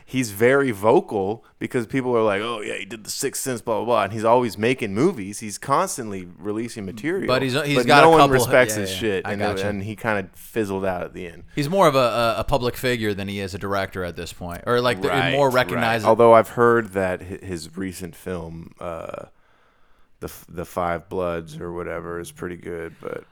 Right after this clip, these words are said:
Speaker 2: I just recognize
Speaker 1: doesn't
Speaker 2: Spike
Speaker 1: sound
Speaker 2: Lee fucking
Speaker 1: interesting.
Speaker 2: wearing Jordans with his goofy ass glasses at the
Speaker 1: Oh.
Speaker 2: Lakers, and I'm like, "Oh, Spike Lee's a director, yeah." And I don't really think about the fact that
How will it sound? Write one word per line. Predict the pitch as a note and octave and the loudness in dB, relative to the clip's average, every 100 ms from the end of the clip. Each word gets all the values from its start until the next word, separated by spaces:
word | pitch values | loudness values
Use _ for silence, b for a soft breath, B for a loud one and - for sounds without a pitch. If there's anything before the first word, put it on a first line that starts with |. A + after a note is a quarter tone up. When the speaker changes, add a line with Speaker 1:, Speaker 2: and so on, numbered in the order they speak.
| b | b
Speaker 2:
I | - | -4
just | G#3 A2 | -2 0
recognize | C3 B2+ C#3 C#3 B2+ | 0 0 -2 0 2
Speaker 1:
doesn't | A2 G#2 | 4 4
Speaker 2:
Spike | C3+ | 4
Speaker 1:
sound | G2 | 2
Speaker 2:
Lee | C3+ C3+ | 0 0
fucking | C#3+ C3+ C3 | 0 -2 -2
Speaker 1:
interesting. | |
Speaker 2:
wearing | A#2+ C3+ B2+ | -2 0 -2
Jordans | G#2 A#2 C3 C3 A2 | -2 0 0 0 -6
with | A2 | -8
his | A2 | -8
goofy | - A#2+ A2+ | -6 -4 -2
ass | B2+ A2+ | -2 -2
glasses | G#2 A#2 B2+ A#2 | 0 2 2 -2
at | G#2+ | -4
the | G#2+ | -2
Speaker 1:
Oh. | |
Speaker 2:
Lakers, | G#2+ C3 C3+ A#2+ | 2 2 0 -2
and | A#2+ | -2
I'm | A#2 | 0
like, | A#2+ D#3 | 2 4
"Oh, | C4+ B3 | 6 6
Spike | - - C4+ A#3 - | 2 0 2 2 0
Lee's | C4 A#3+ F#3+ D#3+ | -2 -2 -2 -2
a | F#3 F3 | 0 0
director, | C#3+ G#3+ C4 - G3 D#3+ | 0 0 0 -2 -4 -2
yeah." | F#3 F3 | 0 0
And | D3 | 2
I | C#3+ | 2
don't | C#3+ | 2
really | C#3 B2+ | 0 -2
think | A#2 C3 A#2 | -4 -8 -4
about | A#2+ G#2 | -4 -4
the | |
fact | - A#2 A2 - | -4 -2 -2 -4
that | G#2+ F#2+ | -4 -6